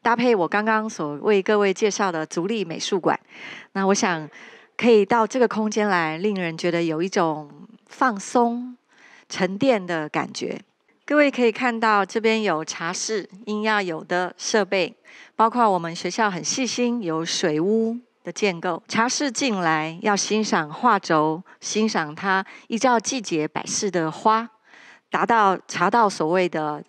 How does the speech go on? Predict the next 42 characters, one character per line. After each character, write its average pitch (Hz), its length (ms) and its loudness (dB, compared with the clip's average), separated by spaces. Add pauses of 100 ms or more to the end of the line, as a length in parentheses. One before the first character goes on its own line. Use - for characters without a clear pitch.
和 190 320 0
尽 202 360 -4
亲 226 360 0
极 151 220 -6
的 151 280 -6
境 175 240 -6
界。 175 240 -4 (460)
主 214 140 -4
要 294 220 4
我 220 120 0
们 196 180 -6
请 185 400 -10
日 269 160 -4
本 160 320 -4
里 156 160 -10
千 247 380 -4
家 233 400 0
茶 196 320 -2
道 226 220 4
的 165 260 -6
老 151 180 -6
师 240 400 0 (400)
亲 254 280 -2
自 254 200 -2
到 208 280 4
学 180 200 -4
校 185 300 0
来 156 400 -4
示 - 320 -4
范 208 380 0
展 165 280 -4
演 165 360 -6
茶 - 280 -8
道。 196 300 0 (560)
在 294 160 2
日 311 180 2
本， 175 320 -2
茶 190 240 -4
道 226 240 2
是 214 240 -6
一 202 140 -4
个， 156 420 -6